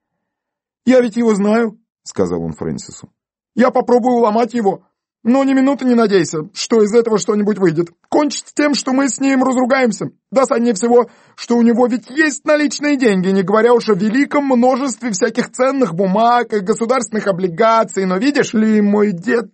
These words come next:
в дни своей молодости, когда он ещё только становился на ноги и основывал дело, одолжил одному своему другу тысячу долларов. Он так и не получил своих денег обратно и до самой смерти не мог этого забыть.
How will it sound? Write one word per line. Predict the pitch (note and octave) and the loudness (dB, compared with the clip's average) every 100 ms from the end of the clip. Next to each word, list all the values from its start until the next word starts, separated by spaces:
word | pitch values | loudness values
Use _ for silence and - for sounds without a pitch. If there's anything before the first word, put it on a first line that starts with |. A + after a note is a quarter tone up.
| - | -10
в | F#3+ F3 | -8 -8
дни | F3+ G3+ A3+ | -2 0 0
своей | G3+ G3 F3 F#3+ | -2 -4 -4 -2
молодости, | G3 - F#3 D#3 D3+ - D3 D3 - - | -2 0 0 -2 -4 -4 -2 -2 -4 -6
когда | - - D#2+ E2+ F2 | -4 -4 -4 -2 0
он | F2+ F3+ F3+ F3 | -2 -2 -4 -4
ещё | F3 E2+ E2 - F3 | -2 -2 -2 -2 -2
только | E3+ - F#3+ E3+ - E3+ | -2 -2 -2 -2 -4 -2
становился | E3 - E3+ E3 F3+ D#3+ E3 | -2 -4 -2 0 -2 -2 -2
на | G#3 | 0
ноги | G#3+ F#3 F#3 - | 0 -2 -6 -8
и | - C4 | -4 0
основывал | B3 A#3 - A3+ A3 G#3+ G#3+ | 0 -2 -2 0 2 2 0
дело, | G#3 A#3 A3+ | 0 2 2
одолжил | G#3+ B3 C4+ C#4 D4+ | 2 0 0 -2 -2
одному | A#3+ F#3 F#3 | 0 0 -2
своему | F3+ F#3 F3+ F#3 | -2 -2 0 0
другу | G3 G3 | 0 -2
тысячу | G#3 B3+ - - C#4 | -6 -6 -6 -4 0
долларов. | C#4 B3 E3 B2 _ _ _ _ _ - | 2 2 0 -4 _ _ _ _ _ -2
Он | A3 A#3+ | -2 0
так | F3+ A#3+ A#3+ - | 0 2 2 -2
и | G#3 G#3+ A#3 | -6 -2 0
не | A3+ | 0
получил | G#3 G#3+ - C4 | 2 0 0 -4
своих | - F#3 D3+ | -2 -2 0
денег | C#3 D#3 D#3 | -2 -2 -2
обратно | D#3+ C#4+ - B3 | -2 -2 -2 0
и | F#3+ | 0
до | F3+ | 0
самой | F3+ - A3+ B3+ C#4+ | 0 0 2 2 -2
смерти | B3+ A3+ A3+ F#3 D#3+ D#3+ | -8 -4 0 0 -2 -6
не | E3+ | -4
мог | E3+ G#3+ A#3+ A#3 | -2 -2 -2 -2
этого | A3 A#3 | -2 0
забыть. | A#3+ C4+ B3 | 0 -2 -6